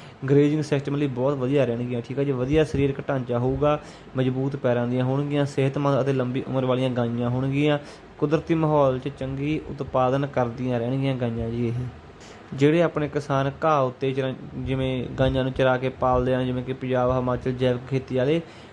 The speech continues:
ਬੌਂਡ ਬੁੱਲ ਉਹਨਾਂ ਲਈ ਬੈਸਟ ਆਪਸ਼ਨ ਹੈ, ਠੀਕ ਹੈ ਜੀ।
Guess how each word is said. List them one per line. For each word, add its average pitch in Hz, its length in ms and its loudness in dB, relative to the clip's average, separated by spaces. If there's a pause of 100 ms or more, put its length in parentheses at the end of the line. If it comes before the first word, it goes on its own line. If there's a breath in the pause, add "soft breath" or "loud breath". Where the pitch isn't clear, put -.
(160)
ਬੌਂਡ 139 440 4
ਬੁੱਲ 139 680 2 (500 loud breath)
ਉਹਨਾਂ 160 280 2
ਲਈ 165 120 2
ਬੈਸਟ 139 320 2
ਆਪਸ਼ਨ 127 300 0
ਹੈ, 104 160 -4 (220)
ਠੀਕ 143 180 -2
ਹੈ 160 80 4
ਜੀ। 156 180 -2